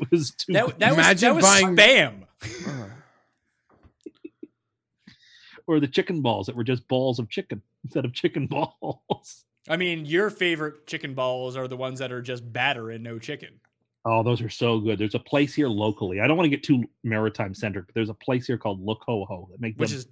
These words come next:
Speaker 2: the worst.
Speaker 1: chicken
Speaker 2: It's
Speaker 1: balls
Speaker 2: so
Speaker 1: in the
Speaker 2: bad.
Speaker 1: city. They're
Speaker 2: It's, it's
Speaker 1: so
Speaker 2: very
Speaker 1: good.
Speaker 2: easily the worst Chinese food restaurant in
Speaker 1: Oh,
Speaker 2: Halifax.
Speaker 3: You
Speaker 1: it
Speaker 3: know
Speaker 1: is
Speaker 3: what, though?
Speaker 1: so good.
Speaker 2: It's so bad.
Speaker 3: Here's the thing. Sometimes with the Chinese, like, the local, like, this, it's so bad it's good. I, I,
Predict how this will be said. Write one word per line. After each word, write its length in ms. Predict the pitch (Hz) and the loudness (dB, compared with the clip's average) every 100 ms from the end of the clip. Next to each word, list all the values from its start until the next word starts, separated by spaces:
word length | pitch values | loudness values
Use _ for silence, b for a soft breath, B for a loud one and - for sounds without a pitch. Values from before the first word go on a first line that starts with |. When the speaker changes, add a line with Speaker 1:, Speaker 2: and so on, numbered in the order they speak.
| 147 | -12
Speaker 2:
the 80 | 127 | -10
worst. 480 | 107 90 - - - - | -10 -14 -16 -16 -10 -4
Speaker 1:
chicken 140 | 151 | 0
Speaker 2:
It's 80 | 127 | 4
Speaker 1:
balls 140 | 117 | 6
Speaker 2:
so 100 | 113 | 4
Speaker 1:
in 60 | 113 | 2
the 60 | 110 | -4
Speaker 2:
bad. 220 | 110 - _ | -10 -12 _
Speaker 1:
city. 200 | 127 117 - _ - | -10 -10 -12 _ -8
They're 120 | 117 | -4
Speaker 2:
It's, 80 | 165 | -2
it's 120 | 202 | 0
Speaker 1:
so 80 | 156 | 4
Speaker 2:
very 260 | 165 196 214 | 6 8 6
Speaker 1:
good. 80 | 185 | 4
Speaker 2:
easily 340 | 170 160 170 | 0 0 -2
the 120 | 156 | -2
worst 360 | 143 139 139 - | -2 -2 -4 -4
Chinese 340 | 143 135 120 | -4 -4 -6
food 160 | 139 120 | -8 -10
restaurant 420 | 123 - 120 113 | -10 -10 -14 -10
in 60 | 110 | 2
Speaker 1:
Oh, 240 | 143 135 | 4 4
Speaker 2:
Halifax. 100 | 156 | 2
Speaker 3:
You 40 | 185 | -4
Speaker 1:
it 60 | 220 | 2
Speaker 3:
know 80 | 147 | 6
Speaker 1:
is 120 | 139 | 6
Speaker 3:
what, 200 | 170 - | 2 -4
though? 160 | 202 208 | -2 2
Speaker 1:
so 240 | 151 156 | 6 6
good. 240 | 135 123 - _ - | 4 -2 -8 _ -14
Speaker 2:
It's 160 | 170 - | -4 0
so 360 | - 185 165 | 4 4 4
bad. 320 | 156 135 120 - | 2 0 -2 -10
Speaker 3:
Here's 300 | - 220 180 | -12 -12 -10
the 100 | 185 | -12
thing. 380 | - 131 120 | -12 -14 -14
Sometimes 560 | 117 - 202 214 220 196 | -16 -14 -12 -10 -10 -8
with 160 | 190 190 | -12 -12
the 60 | |
Chinese, 640 | 147 156 147 135 127 135 127 | -14 -12 -12 -10 -10 -12 -10
like, 220 | 123 120 | -12 -10
the 100 | 127 | -10
local, 420 | 127 147 147 151 135 | -4 -2 -2 -4 -2
like, 220 | 143 131 | -2 -2
this, 120 | 139 | -6
it's 220 | 185 185 | -4 -4
so 200 | - 202 | 0 0
bad 380 | 180 147 147 151 | 0 2 2 2
it's 220 | 139 135 | -2 -6
good. 480 | 117 117 123 110 98 - | -12 -10 -8 -8 -10 -4
I, 140 | 165 | -2
I, 200 | 170 220 | 2 2